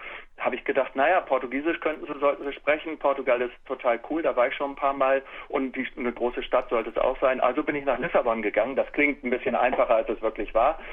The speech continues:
aber ich habe, äh, Bingo gesagt, ähm, „Ich kann nicht mehr weitermachen“ und Bernd auch, „Ich muss mal nach Portugal gehen“ und habe, ähm, all meine Platten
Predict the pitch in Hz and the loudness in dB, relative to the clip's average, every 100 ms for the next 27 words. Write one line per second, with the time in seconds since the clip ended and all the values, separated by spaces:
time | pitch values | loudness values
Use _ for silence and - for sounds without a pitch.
0 | - - 120 120 117 127 - 117 110 131 | -10 0 2 2 2 -2 2 2 2 0
1 | 131 123 120 120 117 - 107 104 95 120 | 2 2 2 0 -2 -2 -4 -4 -6 -6
2 | 117 120 110 117 151 143 147 135 110 - | -4 -2 2 2 2 -2 -2 -4 -6 -2
3 | 110 107 - 147 151 - - 120 127 117 | -2 0 2 0 -2 -10 -8 -12 -10 -10
4 | 113 107 - 123 127 123 120 113 110 - | -6 -6 -2 0 0 -2 -2 0 -2 -4
5 | - - - 143 123 - 135 - 127 123 | -12 -12 -4 -2 -2 -4 -4 0 2 2
6 | 117 - - - 139 160 143 156 180 - | -4 -12 -6 -4 -2 -2 -2 0 0 2
7 | 175 175 170 165 | 0 0 -2 -2